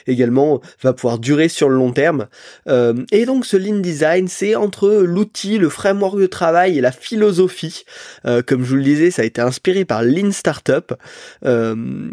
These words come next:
donc qui était un, un livre assez fondateur, hein, dans la pratique startup. C'est vraiment un petit peu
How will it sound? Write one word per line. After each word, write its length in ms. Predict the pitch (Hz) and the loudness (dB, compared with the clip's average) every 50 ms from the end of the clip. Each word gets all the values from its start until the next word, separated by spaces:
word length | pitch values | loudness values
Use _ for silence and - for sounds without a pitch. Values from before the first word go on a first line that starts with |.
| - 123 - - - | -10 -10 -10 -8 -4
donc 240 | 156 139 139 139 131 | 0 0 0 0 0
qui 100 | - 123 | 0 -2
était 120 | 113 - | -2 0
un, 180 | 131 123 120 117 202 | -2 -2 -2 -4 -4
un 180 | 156 139 135 | -4 -2 0
livre 380 | 131 135 147 151 165 151 139 113 | 2 2 2 2 0 0 0 -2
assez 260 | 110 113 - - 160 | -4 -6 -4 -4 -4
fondateur, 960 | - - - - - 196 196 190 180 175 175 170 - - 175 175 185 180 151 | -4 -4 -8 -6 -2 0 2 2 4 2 0 -2 -2 0 2 2 2 2 2
hein, 220 | 131 131 147 151 139 | 2 2 2 2 2
dans 320 | 120 113 113 120 131 131 | 2 2 2 2 2 2
la 320 | 117 113 123 127 123 117 | 2 2 2 2 2 0
pratique 540 | 113 - - - - 143 143 - - 147 - | -2 -4 -4 -2 0 0 0 -2 -4 -6 -6
startup. 520 | - - 143 135 - - - 135 131 127 127 | -4 -4 -4 -4 -4 -4 -2 0 0 0 -2
C'est 200 | - - 131 117 | -6 -14 -10 -8
vraiment 380 | 113 117 120 120 127 135 135 | -6 -6 -4 -2 -2 -2 -2
un 120 | 127 120 123 | -2 -2 -4
petit 160 | - - - - | -8 -16 -8 -2
peu 220 | - 143 147 156 | 0 0 0 -2